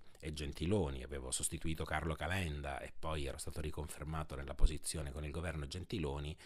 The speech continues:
e l'idea era che nel trasferire queste competenze dal Ministero dello Sviluppo Economico al Ministero degli Esteri,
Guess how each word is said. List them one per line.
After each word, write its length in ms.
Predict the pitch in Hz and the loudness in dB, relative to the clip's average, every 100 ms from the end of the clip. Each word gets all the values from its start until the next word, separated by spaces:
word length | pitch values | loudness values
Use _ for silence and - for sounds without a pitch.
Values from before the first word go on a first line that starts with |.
| - - - | -16 -16 -4
e 80 | 123 | 4
l'idea 480 | 147 104 101 101 - | 6 6 2 0 0
era 360 | 90 82 73 - | 0 0 -2 0
che 240 | 104 78 - - | 0 0 -4 -12
nel 240 | 82 110 - | -4 -2 -2
trasferire 580 | 98 - 92 107 98 80 | 0 2 2 2 2 0
queste 240 | 80 87 | -2 -2
competenze 720 | 85 82 - 101 90 78 - | 0 10 12 12 10 4 -2
dal 140 | - 151 | -2 -2
Ministero 340 | 156 - 98 | 0 0 0
dello 160 | 95 90 | 2 0
Sviluppo 320 | 92 92 95 | 0 2 6
Economico 500 | 95 92 78 69 82 | 8 6 4 -2 -4
al 80 | 85 | -4
Ministero 360 | 87 - 95 | -4 -2 0
degli 240 | 117 101 69 | 2 0 0
Esteri, 440 | 69 - 78 | -2 -2 -2